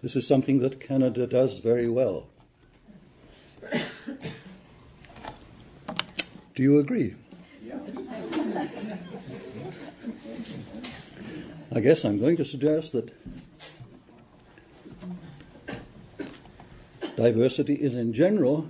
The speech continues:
Speaker 1: a good thing, but that fragmentation, seen particularly in the history of our Protestant church, and also in the light of the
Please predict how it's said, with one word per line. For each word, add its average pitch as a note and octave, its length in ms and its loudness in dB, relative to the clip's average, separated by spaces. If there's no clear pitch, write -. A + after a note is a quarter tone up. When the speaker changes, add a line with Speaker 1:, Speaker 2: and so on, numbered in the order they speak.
Speaker 1:
a G#2+ 80 -6
good A2 220 -2
thing, D3+ 320 -4
but C3 140 2
that C3 240 4
fragmentation, C3+ 1040 2
seen C3+ 280 4
particularly A#2+ 720 4
in A#2 160 4
the A2+ 80 2
history C3+ 520 4
of C3+ 220 2
our C3+ 140 2
Protestant C#3 600 -4
church, - 520 0
and B2+ 160 2
also D#3+ 540 6
in D3+ 240 4
the C3 320 4
light D3+ 360 4
of B2 140 0
the A#2+ 240 0